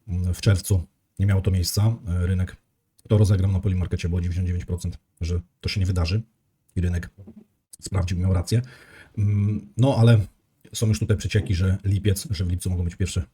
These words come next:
cięcia tych stóp, tym bardziej, że Donald Trump powiedział, że Europa już obniżyła dziesięć razy stopy procentowe, a Stany Zjednoczone ani razu. No na pewno to by było mega katalizatorem do wzrostów, jeśli chodzi o aktywa ryzykowne,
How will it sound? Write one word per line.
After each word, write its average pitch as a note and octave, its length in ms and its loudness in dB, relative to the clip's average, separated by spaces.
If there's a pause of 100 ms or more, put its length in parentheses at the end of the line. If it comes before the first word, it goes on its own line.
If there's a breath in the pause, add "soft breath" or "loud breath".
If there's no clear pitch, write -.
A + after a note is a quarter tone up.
(520 loud breath)
cięcia F#2 240 4
tych - 120 -2
stóp, B2+ 260 2 (200)
tym F#2+ 120 -2
bardziej, F2+ 220 2
że F2+ 240 0
Donald F#2+ 280 -2
Trump F#2 180 0
powiedział, F2+ 260 0
że E2+ 100 -4 (120)
Europa F#2+ 300 2
już F2+ 180 0 (280)
obniżyła F#2+ 360 4
dziesięć F#2+ 300 4
razy G2 300 4
stopy F#2 220 -4
procentowe, G2 500 -2
a F2 180 -4 (100)
Stany F#2 240 -2
Zjednoczone F2 520 -2 (240)
ani F#2 140 0
razu. D#2+ 220 -2 (540 loud breath)
No G#2+ 120 4
na A2 100 4
pewno G#2+ 200 4
to G#2 100 2
by G#2 60 4
było G2+ 220 6 (120)
mega G2 300 4
katalizatorem F#2+ 720 2 (340)
do F#2+ 140 -6
wzrostów, A2 460 0 (180)
jeśli - 160 -4
chodzi F#2 120 2
o F2+ 180 0
aktywa F#2 260 -2
ryzykowne, F#2 460 0